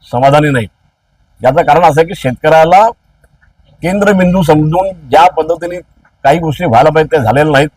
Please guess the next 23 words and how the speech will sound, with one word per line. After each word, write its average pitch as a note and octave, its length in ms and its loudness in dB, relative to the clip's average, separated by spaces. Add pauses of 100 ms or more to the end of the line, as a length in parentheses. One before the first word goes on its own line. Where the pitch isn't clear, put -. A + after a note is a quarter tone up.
(240)
या C3 160 2
भागातली D#3+ 300 -2
जी F3 160 -6
इंडस्ट्रीज E3+ 500 -2
आहे, G2+ 120 -4 (680)
ही E3 120 0
लोखंडाची E3+ 440 0
इंडस्ट्रीज C#3+ 480 -2
आहे. - 120 -18 (400)
खरं C3 180 0
म्हणजे E3 240 0
शेतावर D#3+ 460 2
आधारित, D3 460 2 (160)
शेतीवर D#3 480 -4
आधारित D3 360 2
उद्योगांची C#3 440 -8
निर्मिती C#3 500 -12
या A#2+ 100 4
भागामध्ये C3+ 380 0
आम्हाला C3+ 200 0
अपेक्षित C3+ 400 -4
होती, A2 240 -10 (460)
जेणेकरून F3 520 0